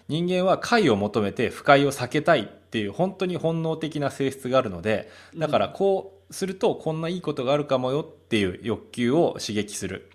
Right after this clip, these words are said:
Speaker 1: そしてこうならないようにしようねっていうその恐怖とか痛みとか、あ、欠乏とかそういうところを刺激するっていう。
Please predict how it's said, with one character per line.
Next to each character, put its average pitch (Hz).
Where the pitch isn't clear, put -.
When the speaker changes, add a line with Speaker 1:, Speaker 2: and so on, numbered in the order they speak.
Speaker 1:
そ 160
し 143
て 185
こ 190
う -
な 190
ら 202
な 202
い 175
よ 180
う 180
に 190
し -
よ 135
う 113
ね 139
っ -
て -
い -
う 98
そ -
の 95
恐 135
怖 -
と 98
か 98
痛 110
み 113
と 104
か、 98
あ、 92
欠 85
乏 104
と 104
か -
そ 170
う 165
い 170
う 165
と 180
こ 226
ろ 208
を -
刺 -
激 104
す -
る 92
っ -
て -
い -
う。 -